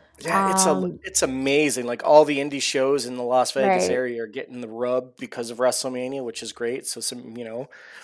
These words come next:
Speaker 1: a lot of people, uh, you know, people that have probably never seen an indie show and only done the live events with, like,
Speaker 2: Right.
Speaker 1: W W E and A E W are gonna be exposed to some indie stuff. So that's really
Speaker 2: Right.
Speaker 1: exciting for those indie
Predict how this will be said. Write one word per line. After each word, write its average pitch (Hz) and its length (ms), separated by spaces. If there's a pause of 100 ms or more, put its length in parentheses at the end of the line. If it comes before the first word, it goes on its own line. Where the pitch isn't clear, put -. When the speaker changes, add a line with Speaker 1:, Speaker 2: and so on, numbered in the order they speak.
(120)
Speaker 1:
a - 20
lot 131 140
of 123 60
people, 139 220 (200)
uh, - 60 (420)
you 123 140
know, 123 120
people 147 260
that 131 240
have 123 240
probably 127 240
never 123 180
seen 131 240
an 123 100
indie 135 300
show 120 260
and 117 80
only 120 240
done 120 220
the 113 80
live 113 300
events 127 600 (460)
with, - 160
like, 202 120
Speaker 2:
Right. 202 100
Speaker 1:
W - 160
W 117 280
E 120 220
and 117 120 (100)
A - 160
E 117 160
W 131 280
are 117 60
gonna 117 220
be 117 120
exposed 120 500
to 123 60
some 117 220
indie 135 380
stuff. 185 360
So - 140
that's 120 260 (280)
really 123 300
Speaker 2:
Right. 104 80
Speaker 1:
exciting 120 380
for 120 120
those 117 200
indie 117 300